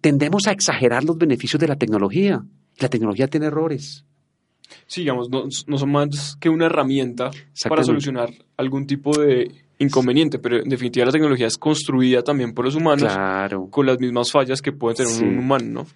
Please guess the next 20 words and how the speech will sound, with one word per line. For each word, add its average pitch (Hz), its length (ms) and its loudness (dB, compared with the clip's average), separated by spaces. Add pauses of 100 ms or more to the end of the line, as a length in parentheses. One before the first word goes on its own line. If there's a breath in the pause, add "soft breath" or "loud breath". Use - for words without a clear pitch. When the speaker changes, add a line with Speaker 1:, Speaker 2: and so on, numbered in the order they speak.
(160)
Speaker 1:
Sí, - 300 -2
Speaker 2:
Yo, 165 180 4
Speaker 1:
sí. - 80 2
Speaker 2:
yo 151 120 4
tenía 185 160 2
una 196 120 4
pregunta, 143 460 4
Speaker 1:
Siga. 143 200 -2 (260)
Speaker 2:
profesor 156 320 4
Speaker 1:
Sí. - 60 0
Speaker 2:
Regi-, 139 340 2
Regifo, 143 420 2
en 143 180 -2
relación 143 400 2
con 135 120 0
lo 139 80 0
que 147 80 -4
usted 151 160 0
ha - 80 0
planteado 135 600 2